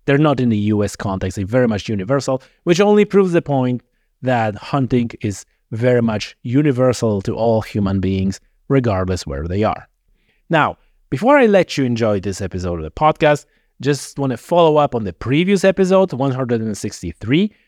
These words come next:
where I talked about the European Union's plans or consultations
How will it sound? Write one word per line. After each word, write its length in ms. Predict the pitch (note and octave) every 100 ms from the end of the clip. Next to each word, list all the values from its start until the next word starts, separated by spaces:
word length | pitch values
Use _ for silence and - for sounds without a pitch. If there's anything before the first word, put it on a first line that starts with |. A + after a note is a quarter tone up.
| _
where 400 | B2 B2+ A#2+ A#2 A2
I 180 | G2+ F#2+
talked 480 | - D3 D3 -
about 500 | C3 A#2 A2+ G#2+ A2 _ _ _ _
the 720 | A2+ G#2 A2+ G#2 G2+ G2+ F#2+ - _ _
European 640 | A#2+ B2+ C#3+ C#3+ F3+ G#3 F#3+
Union's 560 | E3 D#3+ D3+ C#3+ C#3 -
plans 880 | - C#3 D3 C#3+ B2+ G#2 G#2+ -
or 200 | G#2 G2+
consultations 920 | - E3 D#3+ B2 C3+ A#2 - G2 -